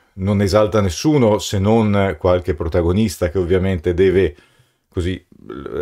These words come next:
eh, la-, lanciare un po' un grido di, di soddisfazione per tenere alto il morale, il morale della ciurma, ma, mm, credo che la vittoria di ieri sia una vittoria, come dicevo, importante, ma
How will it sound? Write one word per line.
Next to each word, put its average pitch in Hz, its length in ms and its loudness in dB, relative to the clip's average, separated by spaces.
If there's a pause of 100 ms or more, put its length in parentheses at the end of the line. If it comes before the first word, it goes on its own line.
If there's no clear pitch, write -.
(120)
eh, 98 340 -2
la-, 101 260 0
lanciare 113 600 2
un 98 160 2
po' 110 200 4
un 95 140 0
grido 98 440 2
di, 85 680 -2
di 78 100 -6
soddisfazione 85 1000 -2
per 78 360 -2
tenere 85 380 -2
alto 95 300 2
il 90 80 0
morale, 85 480 0 (540)
il 104 140 -2
morale 98 320 2
della 87 200 0
ciurma, 92 420 0
ma, 92 400 -2
mm, 87 440 -4 (600)
credo 98 240 -2
che 92 360 0 (540)
la 90 240 0
vittoria 95 360 2
di 95 100 2
ieri 117 280 4
sia 107 180 0
una 95 100 0
vittoria, 90 520 2 (380)
come 101 140 -2
dicevo, 104 220 0
importante, 110 680 0
ma 95 300 0